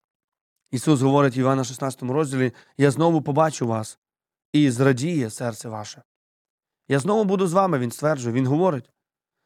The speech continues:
І Він десь в якомусь сенсі намагається нам пояснити, що радість приходить не через обставини, а від присутності живого Христа, живого Спасителя. Тому я ще раз і ще раз буду, е, вам це говорити, собі це говорю теж,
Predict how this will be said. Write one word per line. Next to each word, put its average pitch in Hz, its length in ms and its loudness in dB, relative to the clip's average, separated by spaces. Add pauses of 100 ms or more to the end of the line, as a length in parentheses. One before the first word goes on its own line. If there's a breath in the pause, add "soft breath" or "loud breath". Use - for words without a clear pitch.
(160)
І 135 240 2
Він 151 280 0
десь 151 340 -2
в - 0 -
якомусь 151 380 0
сенсі 180 300 -4
намагається 147 420 -2
нам 147 120 -2
пояснити, 147 400 -2
що 135 180 -4
радість 151 320 0
приходить 156 440 -6
не 151 100 -2
через 147 280 -2
обставини, 139 540 -2 (720)
а 143 160 2
від 151 180 0
присутності 160 640 -4
живого 170 320 -2
Христа, 131 460 -12 (560 soft breath)
живого 165 320 2
Спасителя. 139 500 -4
Тому 165 240 -4
я 156 120 2
ще 170 260 -2
раз 165 160 -6
і 160 60 -6
ще 175 180 0
раз 147 120 2
буду, 156 300 0 (360 loud breath)
е, 139 140 6
вам 165 300 4
це 175 100 0
говорити, 147 440 4
собі 165 340 0
це 165 160 -2
говорю 143 360 0
теж, 135 340 0